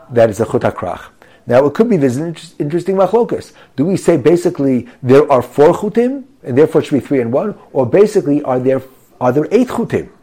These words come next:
and therefore one and seven makes sense? If we say there are only three chutim, dying half a chut is not a, is, is possible technically, but it, it makes less sense. If you talk about eight chutim,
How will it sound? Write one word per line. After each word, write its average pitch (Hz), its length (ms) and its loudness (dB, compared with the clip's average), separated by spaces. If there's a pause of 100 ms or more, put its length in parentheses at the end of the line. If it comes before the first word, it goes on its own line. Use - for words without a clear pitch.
(180)
and 117 160 -4
therefore 131 280 2
one 147 140 0
and 151 120 -6
seven 147 240 -2
makes 127 200 -8
sense? - 420 -10 (1120)
If - 160 -8
we 123 80 0
say 170 220 4
there 139 120 4
are 135 40 4
only 147 160 0
three 254 260 0
chutim, 120 480 -4 (160)
dying 170 240 4
half 180 200 0
a 165 40 -2
chut 196 320 -2 (240)
is 131 380 -10
not 156 240 2
a, 147 400 -4
is, 165 140 2
is 175 200 0
possible 202 560 0
technically, 151 640 -6 (260)
but 123 300 2
it, 139 120 -2
it 135 40 -4
makes 151 300 -2
less 143 160 -4
sense. - 400 -10 (240)
If 110 100 -6
you 117 60 -2
talk 156 160 2
about 135 240 2
eight 214 220 4
chutim, 80 440 -8